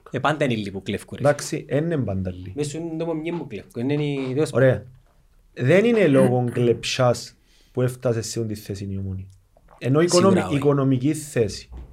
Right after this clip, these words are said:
Speaker 2: Εντάξει. Οι τό-, και οι τότε διοικήσεις,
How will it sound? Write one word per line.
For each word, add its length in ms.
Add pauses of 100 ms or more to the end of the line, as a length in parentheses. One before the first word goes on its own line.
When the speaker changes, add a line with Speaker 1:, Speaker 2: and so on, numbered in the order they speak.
(600)
Speaker 2:
Εντάξει. 480 (320)
Οι 160
τό-, 320
και 100
οι 40
τότε 280
διοικήσεις, 800